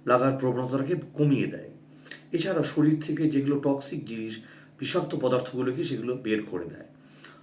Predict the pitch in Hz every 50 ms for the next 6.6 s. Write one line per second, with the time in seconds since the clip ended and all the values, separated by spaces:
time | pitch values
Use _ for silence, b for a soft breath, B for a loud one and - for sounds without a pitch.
0 | B B - 151 185 220 233 226 185 156 139 135 127 131 143 143 143 143 139 135
1 | - - - 220 208 151 107 - 113 123 127 143 143 143 139 135 127 - - 117
2 | 113 113 113 131 139 143 147 139 135 - B B B B B - - 135 135 135
3 | 120 110 110 107 107 110 107 - 90 92 90 - - 113 127 151 151 B B B
4 | B B B B - 156 156 156 - 190 180 147 143 143 139 135 - 139 139 135
5 | 135 139 135 - 139 123 - 113 120 135 135 - 135 123 113 120 117 120 113 113
6 | 107 101 101 98 98 92 - - - - -